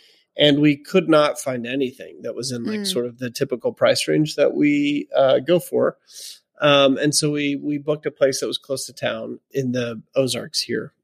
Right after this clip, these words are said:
Speaker 1: uh, on the
Speaker 2: Sure.
Speaker 1: Buffalo River, which if you've never been to the Buffalo River, it is an amazing, beautiful,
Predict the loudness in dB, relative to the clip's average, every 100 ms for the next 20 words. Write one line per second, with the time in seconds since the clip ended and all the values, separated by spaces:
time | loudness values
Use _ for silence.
0 | -8 -2 2 2 2 0 2 4 4 4
1 | -2 -12 -20 _ 2 2 0 -4 -4 2
2 | 2 4 2 2 0 -2 0 -2 -2 -4
3 | -10 -6 -4 -4 -8 -10 -8 -4 0 0
4 | 2 2 0 -6 -14 _ _ _ -4 2
5 | 6 6 4 -2 -6 -6 -12